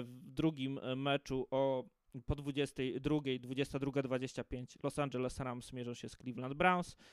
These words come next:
E, ten mecz, o którym wspominałem, to Eagles kontra forty-niners. E, mecz, który puentuje nam te spotkania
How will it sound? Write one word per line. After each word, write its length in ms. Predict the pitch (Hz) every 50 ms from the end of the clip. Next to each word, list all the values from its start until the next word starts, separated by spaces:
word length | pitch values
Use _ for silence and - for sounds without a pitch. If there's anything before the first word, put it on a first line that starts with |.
| - - - - -
E, 200 | - 131 139 143
ten 180 | - 202 208 208
mecz, 180 | 208 185 -
o 40 | 170
którym 280 | - - 165 160 151 139
wspominałem, 720 | - - - 143 139 135 135 131 127 123 123 120 120 120 - _
to 160 | - 123 - -
Eagles 400 | 127 135 131 135 135 131 131 -
kontra 500 | - 131 131 127 - - 120 127 123 - - - -
forty-niners. 1200 | - 147 147 139 - - 131 120 110 - 110 139 165 180 202 220 208 196 196 202 196 - - - -
E, 260 | 143 139 139 139 139 135
mecz, 320 | 135 151 151 151 - -
który 280 | - - 143 135 - 131
puentuje 480 | - 180 190 196 180 208 190 170 147
nam 140 | 143 135 131
te 100 | - 135
spotkania 520 | - - - - - - 135 131 131 131